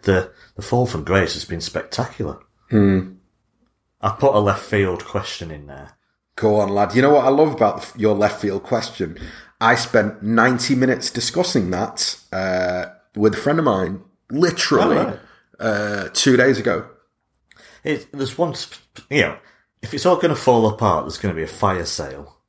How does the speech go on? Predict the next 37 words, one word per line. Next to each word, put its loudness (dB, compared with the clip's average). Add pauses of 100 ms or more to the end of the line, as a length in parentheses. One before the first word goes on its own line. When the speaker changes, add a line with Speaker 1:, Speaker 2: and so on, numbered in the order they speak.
(420)
Speaker 1:
Eventually, -2
these -4
players -2
are -6
not, -6
they'll -4
want 2
the 0
higher -2
wages. -6 (320)
You -8
know, -8
it's -14
been -6
a, 0
Speaker 2:
Don't 4
Speaker 1:
it's -4
Speaker 2:
justify 0
it. -4
Don't 2
Speaker 1:
No, 4
no, 4
Speaker 2:
justify 4
Speaker 1:
but 4
Speaker 2:
it 4
Speaker 1:
this -2
has -2
Speaker 2:
in, 4
Speaker 1:
been 0
Speaker 2:
in, 4
Speaker 1:
bubbling. -4 (120)
Speaker 2:
ask 2
Speaker 1:
It's -2
Speaker 2:
the 0
Speaker 1:
been 0
Speaker 2:
question -4
first. -4